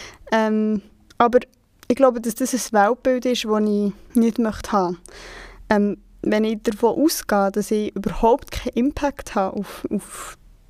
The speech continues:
meine Umwelt, auf meine Mitwelt, dann würde sich ja gar nichts lohnen, was ich mache. Und das ist einfach nicht das Lebensgefühl, das ich möchte haben.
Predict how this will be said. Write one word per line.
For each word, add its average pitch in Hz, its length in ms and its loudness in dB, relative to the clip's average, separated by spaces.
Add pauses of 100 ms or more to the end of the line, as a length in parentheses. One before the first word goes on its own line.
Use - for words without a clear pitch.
meine 220 260 2
Umwelt, 240 480 2
auf - 60 -20
meine 214 160 2
Mitwelt, 196 640 -2 (640)
dann 220 240 4
würde 208 140 2
sich 214 180 -2
ja 202 100 4
gar 196 260 4
nichts 254 220 2
lohnen, 220 260 0
was 214 120 0
ich 208 100 2
mache. 180 420 -4 (600)
Und 214 400 -2 (460)
das 240 180 2
ist 247 100 4
einfach 214 220 0
nicht 226 160 -2
das 190 80 -6
Lebensgefühl, 233 500 0
das 214 100 2
ich 208 80 0
möchte 208 360 -4
haben. 170 100 -4